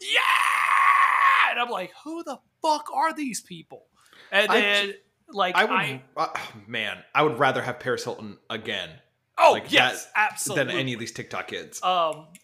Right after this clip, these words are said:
Speaker 1: I am, I am s-, like, I think Paris Hilton rules. Uh, I, I think she's, she learned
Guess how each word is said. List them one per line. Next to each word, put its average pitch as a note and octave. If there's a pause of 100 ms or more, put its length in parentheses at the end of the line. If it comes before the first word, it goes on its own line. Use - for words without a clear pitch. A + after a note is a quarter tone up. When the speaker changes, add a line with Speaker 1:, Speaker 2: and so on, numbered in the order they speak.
Speaker 1:
I A3+
am, A3 (120)
I G3+
am G3+ (180)
s-, -
like, F3+
I A3+
think B3 (240)
Paris F#3+
Hilton E3+
rules. B2+
Uh, F3+
I, E3+
I G3+
think G#3
she's, G3+
she A3
learned G3